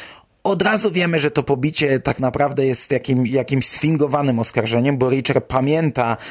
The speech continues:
tę sytuację i wie, że, y, tej osoby nie pobił. Ona wskutek tego pobicia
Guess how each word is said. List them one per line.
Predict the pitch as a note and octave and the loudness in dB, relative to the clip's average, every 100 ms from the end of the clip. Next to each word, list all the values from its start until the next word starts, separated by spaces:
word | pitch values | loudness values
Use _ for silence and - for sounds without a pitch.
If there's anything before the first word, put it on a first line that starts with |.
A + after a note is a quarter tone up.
| - | -14
tę | - B2 | -2 0
sytuację | A2+ B2+ B2+ B2 C3+ C#3+ | 0 -2 0 0 0 -2
i | B2+ C#3+ C3+ | 0 0 0
wie, | C3 D#3 D3 | 0 0 0
że, | C3 B2 A#2+ - - B2 | 2 0 -2 -4 -2 0
y, | A#2+ | 0
tej | - B2 | 0 0
osoby | B2+ B2+ B2 | 0 0 2
nie | B2 | 0
pobił. | A#2 A#2 B2+ B2+ | 0 -2 0 0
Ona | B2+ | 0
wskutek | A#2 - C#3 - | 0 0 0 -2
tego | - A#2+ A#2+ | 0 0 2
pobicia | B2 B2 - C3 | 0 0 -2 0